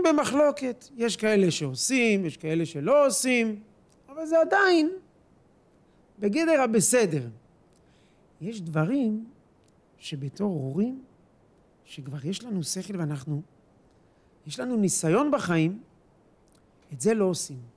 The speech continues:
אבל ילד עדיין לא מבין שאת זה לא עושים. ויש דברים שהם מוסכמים גם לילדים שאסור לעשות אותם. את מה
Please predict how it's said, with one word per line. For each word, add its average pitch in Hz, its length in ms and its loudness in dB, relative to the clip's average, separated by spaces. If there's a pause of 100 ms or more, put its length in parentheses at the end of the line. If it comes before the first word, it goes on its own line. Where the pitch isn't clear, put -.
(880)
אבל 156 200 -2
ילד 277 360 4
עדיין 262 360 2
לא 247 140 4
מבין 220 360 2
שאת 156 320 -2
זה 196 140 4
לא 180 100 4
עושים. 165 460 -2 (1200)
ויש 349 240 0
דברים 370 340 6
שהם 294 240 4
מוסכמים 285 540 2
גם 277 200 2
לילדים 240 500 4
שאסור 208 400 -4
לעשות 165 380 -2
אותם. 139 180 -20 (1120)
את 185 140 -2
מה 254 120 4